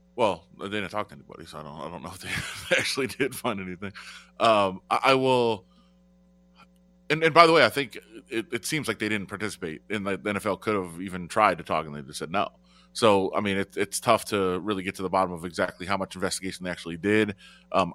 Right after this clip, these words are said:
I am sure that his side is gonna argue he already did a year suspension, which he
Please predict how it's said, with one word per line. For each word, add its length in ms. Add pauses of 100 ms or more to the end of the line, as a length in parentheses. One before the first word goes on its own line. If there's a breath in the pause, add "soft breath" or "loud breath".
I 180
am 140
sure 480 (560)
that 160
his 180
side 220
is 80
gonna 120
argue 280
he 100
already 200
did 180
a 40
year 160
suspension, 540
which 220
he 240